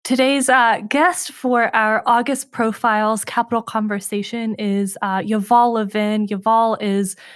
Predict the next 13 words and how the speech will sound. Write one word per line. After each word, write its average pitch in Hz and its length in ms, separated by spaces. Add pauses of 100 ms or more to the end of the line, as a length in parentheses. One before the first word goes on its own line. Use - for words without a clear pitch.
(180)
a 220 80
dear 254 320
friend 214 580
of 196 380
the 196 360
E 226 120
R 220 120
L 208 140
C 196 420
and 196 240
someone 190 460
I 208 160
have 196 320